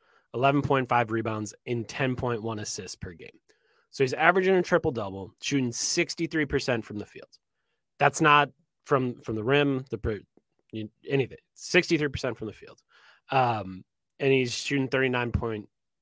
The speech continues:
one percent from the three-point line. Um, those are ridiculous numbers. That is a spectacular season. Um, I think last year he was rewarded.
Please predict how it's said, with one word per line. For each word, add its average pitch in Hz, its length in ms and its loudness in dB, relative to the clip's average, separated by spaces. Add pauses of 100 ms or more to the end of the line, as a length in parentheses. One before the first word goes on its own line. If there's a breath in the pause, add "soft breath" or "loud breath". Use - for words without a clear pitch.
(120)
one 110 320 -6
percent 95 420 -10
from 95 140 -16
the 80 80 -14
three-point - 440 -12
line. - 160 -20 (480 soft breath)
Um, 107 300 -4 (240)
those 196 280 8
are 156 380 6 (1000)
ridiculous 120 640 -4
numbers. - 440 -20 (300)
That 123 200 2
is 113 420 0
a 131 100 -2
spectacular 127 600 0
season. 165 520 2 (380 soft breath)
Um, 123 320 6
I 143 120 4
think 147 260 2
last 131 280 2
year 147 120 4
he 135 160 0
was 120 400 4
rewarded. 127 600 4